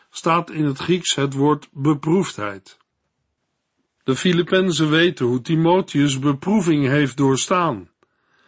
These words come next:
En volharding werkt beproefdheid uit. Bij deze woorden kunnen we denken aan jarenlange trouwe dienst, maar ook aan vervolging.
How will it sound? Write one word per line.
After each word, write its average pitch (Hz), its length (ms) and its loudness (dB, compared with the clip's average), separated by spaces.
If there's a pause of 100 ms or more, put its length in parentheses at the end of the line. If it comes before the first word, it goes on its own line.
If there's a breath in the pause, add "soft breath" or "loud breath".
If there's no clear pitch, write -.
(240)
En 131 160 0
volharding 143 920 -2
werkt 143 400 0
beproefdheid 156 800 0
uit. 120 440 -6 (840)
Bij 175 200 2
deze 180 340 2
woorden 190 300 4
kunnen 170 260 2
we 127 80 -2
denken 165 420 0
aan 147 300 2
jarenlange 151 760 0
trouwe 135 400 2
dienst, 139 500 -2
maar 117 180 -6
ook 143 260 -2
aan 101 200 -8
vervolging. 117 680 -4